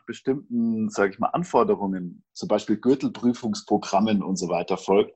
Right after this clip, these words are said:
da haben wir irgendwann einmal das Problem, dass die Dynamik von den anderen Sportarten, M M A, Brazilian Jiu-Jitsu,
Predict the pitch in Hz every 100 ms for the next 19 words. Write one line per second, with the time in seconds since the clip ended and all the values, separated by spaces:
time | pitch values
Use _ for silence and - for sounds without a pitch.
0 | _ _ _ _ _ - 143 - 113 143
1 | - 120 165 180 131 117 104 92 98 -
2 | 95 92 98 151 120 - - _ - 104
3 | 156 190 156 - - 104 95 95 92 -
4 | 196 139 - 98 92 - 92 98 95 -
5 | 113 107 98 92 90 - - - 117 107
6 | 98 - 113 - 90